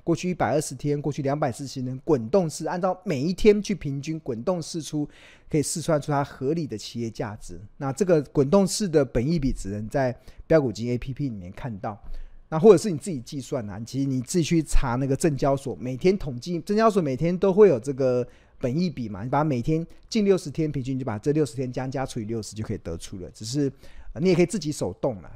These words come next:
对啊，那不过比较麻烦，去证交所去查。那不过滚动式的本益比是庆农所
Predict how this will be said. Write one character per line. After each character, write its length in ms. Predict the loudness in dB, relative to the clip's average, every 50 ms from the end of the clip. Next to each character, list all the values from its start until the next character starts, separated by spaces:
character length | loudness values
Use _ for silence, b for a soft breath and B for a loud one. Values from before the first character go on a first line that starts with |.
| -10
对 80 | -10 -8
啊， 60 | -6
那 100 | -6 -6
不 140 | -8 -4 -2
过 100 | -2 0
比 80 | 2
较 100 | 2 2
麻 200 | 2 2 2 0
烦， 200 | -2 -2 -4 -6
去 120 | -6 -6 -6
证 180 | -6 -4 -4
交 160 | -2 -2 -4 -4
所 160 | -4 -8 -10
去 140 | -10 -10 -12
查。 340 | -10 -8 -8 -8 -8 -12 -14 -8 -4
那 100 | -4 -4
不 120 | -2 2
过 200 | 6 6 6 6 B B B B B
滚 260 | 4 4 4 4 4
动 180 | 6 6 6 6
式 140 | 4 4 2
的 80 | 2
本 240 | 2 2 -2 -4 -4
益 60 | -4
比 180 | -4 -4 -4 -6
是 320 | -4 -4 -2 -2 0 -2
庆 220 | -2 -2 -4 -2 -2
农 180 | -2 -4 -4
所 420 | -4 -6 -6 -6 -6 -6 -8 -10